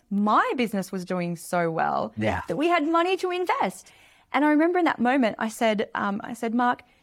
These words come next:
Speaker 1: can you go and change the baby? And I'll tell these guys about my business." And it really felt like this power move for me, because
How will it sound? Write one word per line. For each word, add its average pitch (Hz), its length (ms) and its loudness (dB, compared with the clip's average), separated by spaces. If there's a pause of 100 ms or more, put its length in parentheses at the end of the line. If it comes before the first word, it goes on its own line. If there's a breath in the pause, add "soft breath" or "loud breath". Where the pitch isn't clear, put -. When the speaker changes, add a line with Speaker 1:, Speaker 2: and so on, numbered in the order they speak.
(360 soft breath)
Speaker 1:
can 339 180 2
you 392 140 -2
go 381 120 0
and 302 120 4
change 202 300 -6
the 185 60 -10
baby? 170 420 -6 (380)
And 240 220 -4
I'll 262 580 0 (300)
tell 214 460 -4 (340)
these 196 220 -4
guys 170 240 -2
about 160 180 -8
my 160 80 -10
business." - 460 -12 (240 soft breath)
And 269 80 2
it - 100 0
really 359 220 2
felt - 180 -2
like 277 120 0
this 247 180 -6
power 269 420 0
move 233 200 0
for - 120 -8
me, 165 220 -2
because 214 400 -8